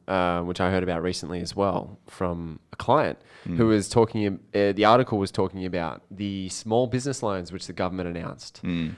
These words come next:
Speaker 1: Um, the quarter of a million dollar ones,
Speaker 2: Mm.
Speaker 1: fifty percent guaranteed by government.
Speaker 2: You had
Speaker 1: Meant
Speaker 2: to
Speaker 1: to be
Speaker 2: pay
Speaker 1: really
Speaker 2: over three years.
Speaker 1: Yeah,
Speaker 2: Yeah.
Speaker 1: yeah, six month pay-, payment free
Speaker 2: Mm-hmm.
Speaker 1: window. Meant to be really easy for small business to get. And,
Speaker 2: Yeah.
Speaker 1: you know,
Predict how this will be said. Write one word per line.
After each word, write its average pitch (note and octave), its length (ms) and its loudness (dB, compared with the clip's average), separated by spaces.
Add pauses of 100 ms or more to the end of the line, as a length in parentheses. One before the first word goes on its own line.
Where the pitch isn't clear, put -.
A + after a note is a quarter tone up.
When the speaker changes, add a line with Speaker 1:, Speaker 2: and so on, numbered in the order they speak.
(120)
Speaker 1:
Um, F2+ 360 0
the G#2+ 60 -2
quarter A2 320 6
of F#2+ 60 4
a F#2+ 40 0
million F#2+ 280 2
dollar F#2 220 2
ones, F2+ 440 -4
Speaker 2:
Mm. E2+ 380 -2
Speaker 1:
fifty A2+ 220 -6
percent G2+ 280 -2
guaranteed F#2+ 440 -4
by F#2 120 -4
government. F#2 600 -2
Speaker 2:
You F#2 100 -4
had F#2 80 4
Speaker 1:
Meant - 140 6
Speaker 2:
to - 60 6
Speaker 1:
to G2 60 10
be F2+ 60 10
Speaker 2:
pay - 60 10
Speaker 1:
really E2 140 8
Speaker 2:
over F2 60 4
three F2 320 0
years. E2+ 380 0
Speaker 1:
Yeah, E3+ 300 10
Speaker 2:
Yeah. B2+ 180 6
Speaker 1:
yeah, A2+ 60 10
six - 260 -2
month B2 300 4
pay-, B2 260 0 (160)
payment A#2+ 400 2
free G#2+ 520 2
Speaker 2:
Mm-hmm. - 100 -2
Speaker 1:
window. G#2 300 6 (440)
Meant E3 80 0
to E3 40 2
be E3 100 10
really D#3+ 300 10
easy C3 280 2
for A2 140 -4
small A2+ 260 2
business G#2 360 -2
to G#2 60 -6
get. F2+ 320 -6
And, G2 220 -4
Speaker 2:
Yeah. D#2+ 140 6
Speaker 1:
you F2 80 0
know, F#2+ 80 -6